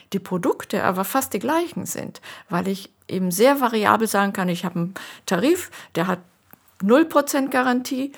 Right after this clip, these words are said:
oder der hat zehn Prozent oder vielleicht auch fünfzig, das kann der Kunde dann wählen.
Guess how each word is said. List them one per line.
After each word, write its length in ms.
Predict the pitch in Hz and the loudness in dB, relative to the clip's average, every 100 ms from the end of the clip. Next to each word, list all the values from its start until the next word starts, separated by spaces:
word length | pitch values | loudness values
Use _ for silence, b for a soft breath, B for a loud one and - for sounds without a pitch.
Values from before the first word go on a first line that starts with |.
| B _ | B _
oder 420 | 240 214 170 175 _ - | 6 8 4 0 _ -4
der 100 | 165 | -4
hat 120 | 170 | 0
zehn 180 | 269 254 | 2 2
Prozent 540 | 254 240 254 202 220 - | 0 0 0 0 -2 -2
oder 220 | 220 220 | 2 2
vielleicht 380 | 190 196 190 190 | 2 2 2 2
auch 220 | - 165 - b b _ _ | -2 -2 -8 b b _ _
fünfzig, 480 | - 311 330 - 277 | 2 2 2 -4 -2
das 160 | 190 - | -2 0
kann 160 | 202 | 2
der 100 | 180 | 2
Kunde 280 | - 415 196 | 2 2 2
dann 240 | - - | 0 -4
wählen. 380 | - 110 - - | -4 -2 -2 -4